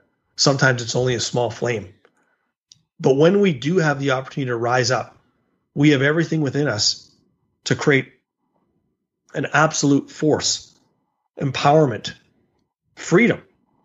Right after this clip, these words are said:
from that which inhibits us. And so as we move into these coming months, I encourage all of us to really think about your own propensity to help others,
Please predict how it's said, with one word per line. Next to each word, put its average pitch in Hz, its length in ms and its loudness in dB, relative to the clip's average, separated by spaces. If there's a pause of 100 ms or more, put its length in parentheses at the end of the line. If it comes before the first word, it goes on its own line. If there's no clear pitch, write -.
(360)
from 135 260 -4
that 139 280 0
which 135 180 -4
inhibits 131 420 -6
us. - 400 -8 (460)
And 131 140 -2
so 139 140 2
as 143 220 4
we 147 380 2 (200)
move 160 220 2
into 139 200 -2
these 127 180 -4
coming 127 360 -6
months, 131 500 -4 (580)
I 131 120 0
encourage 131 400 0
all 135 220 0
of 131 60 -2
us - 480 -6 (320)
to 139 140 0
really 165 240 4
think 180 260 -4
about 120 400 -4 (800)
your 156 340 4
own 147 300 0 (480)
propensity 143 600 -2
to 120 80 -4
help 139 280 -2
others, 139 500 -2